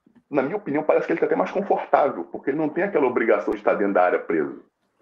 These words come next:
Hoje me parece que ele tá mais confortável em se movimentar. E, e ele é um cara que, eu já percebia isso quando ele jogava com o Bruno, mais próximo dele ali, que foi o grande parceiro dele no Flamengo,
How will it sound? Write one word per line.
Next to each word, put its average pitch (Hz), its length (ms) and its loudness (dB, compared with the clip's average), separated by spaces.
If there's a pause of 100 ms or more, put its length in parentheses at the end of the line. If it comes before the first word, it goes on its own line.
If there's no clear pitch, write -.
(840)
Hoje 151 400 -2
me 170 100 -2
parece 135 320 2
que 143 80 -2
ele 135 80 -4
tá 135 80 2
mais 131 160 0
confortável 135 520 0
em 143 100 -2
se 147 100 -4
movimentar. 127 840 -2
E, 131 320 -2
e 127 80 0
ele 156 100 0
é - 20 0
um 156 100 0
cara - 520 0 (1000)
que, 85 640 -6 (160)
eu 95 80 -8
já 104 80 2
percebia 110 440 0
isso 101 160 -4
quando 101 140 0
ele 92 60 -2
jogava - 280 0
com 85 160 -8
o - 20 -8
Bruno, 101 420 -2 (800)
mais 82 220 -2
próximo 98 400 0
dele 85 140 2
ali, 104 120 -2
que - 60 -12
foi 90 100 0
o 85 140 -4
grande 92 300 -2
parceiro 87 440 0
dele 82 160 0
no 78 120 -6
Flamengo, 92 560 -2